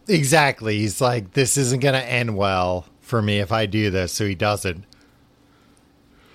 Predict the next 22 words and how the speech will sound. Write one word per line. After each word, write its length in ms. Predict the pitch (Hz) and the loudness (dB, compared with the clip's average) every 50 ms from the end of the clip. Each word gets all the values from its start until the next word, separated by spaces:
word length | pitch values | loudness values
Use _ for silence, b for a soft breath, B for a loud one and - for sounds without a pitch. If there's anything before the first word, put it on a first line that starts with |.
| b b b b _ _ _ _ _ _ - - 202 185 - - _ _ _ _ _ - _ _ - | b b b b _ _ _ _ _ _ -20 -18 -16 -16 -16 -18 _ _ _ _ _ -20 _ _ -16
They 220 | 208 220 160 160 147 | -6 0 0 0 2
keep 260 | - - 202 196 - | 2 0 0 2 2
asking 460 | 185 160 165 165 160 - - - 147 | 2 2 4 2 0 0 -2 0 0
him 200 | 135 127 123 120 | 0 2 2 2
where 260 | 123 135 143 151 143 | 2 4 4 4 2
he 140 | - - 151 | 0 -2 -2
was 400 | 135 127 139 139 135 127 110 - | 0 0 2 2 2 0 -2 -4
Thursday 460 | - - 139 135 143 139 - - 135 123 | -2 2 4 4 4 2 2 0 0 0
morning 340 | 120 120 123 123 120 113 113 | 0 0 0 0 0 0 -2
at 100 | 107 98 | -2 -2
five 300 | - - 110 110 107 95 | -2 -2 -2 0 0 -2
A 180 | 104 101 98 98 | -2 0 0 0
M, 220 | 98 92 82 82 | -2 -2 -4 -4
which 240 | 87 95 101 - - | -6 -6 -6 -4 -2
was 220 | 123 131 110 90 | -2 0 0 0
when 180 | 120 135 135 127 | 0 0 0 2
he 100 | 127 135 | 0 2
was 240 | 123 120 101 - 107 | 0 0 -2 -2 0
walking 500 | 107 117 123 120 - - 123 110 101 92 | 2 2 2 2 0 -2 -4 -4 -2 -2
back 260 | 104 110 117 117 113 - | -2 -2 -2 -2 -4 -4
from 220 | - 120 104 95 | -4 -4 -4 -4
Coretta's. 800 | 87 - - 104 95 98 117 123 110 90 80 80 80 - - - | -6 -8 -8 -4 -2 0 0 0 0 -2 -4 -8 -10 -12 -14 -14